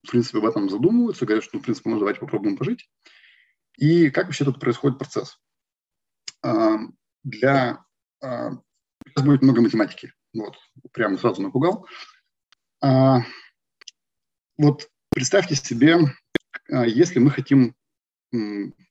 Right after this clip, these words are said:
завести семью, да, какую-то вот долгосро-, или долгосрочные отношения. Сначала мы должны, а, найти, вообще каким-то образом познакомиться с этим человеком, а потом, а, нам нужно,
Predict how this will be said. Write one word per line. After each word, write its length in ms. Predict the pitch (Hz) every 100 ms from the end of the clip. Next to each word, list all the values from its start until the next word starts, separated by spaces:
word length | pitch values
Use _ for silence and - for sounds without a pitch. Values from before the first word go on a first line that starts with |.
| _ _ _ -
завести 240 | 123 - 123
семью, 460 | 120 104 95 - _ - 113
да, 80 | 123
какую-то 360 | - - -
вот 80 | - -
долгосро-, 480 | - - - 95 -
или 100 | 127
долгосрочные 480 | 117 110 123 113 107
отношения. 400 | 117 - 101 139
Сначала 380 | - - 170 123
мы 140 | 131
должны, 480 | 120 101 127 135 135 _ _ _ _ _ _
а, 260 | 107 95 92
найти, 560 | 98 101 - 117 95 90 _ _ _ _ _ _ - - - _ _ _
вообще 180 | 120 131
каким-то 260 | - 131 127
образом 240 | 113 98 90
познакомиться 480 | 87 98 92 92 -
с 60 |
этим 100 | 151
человеком, 460 | - 180 180 170 135
а 40 |
потом, 440 | 135 - 180 190 - _ _ _ - -
а, 360 | 110 107 104 104
нам 220 | 131 135
нужно, 380 | 120 117 110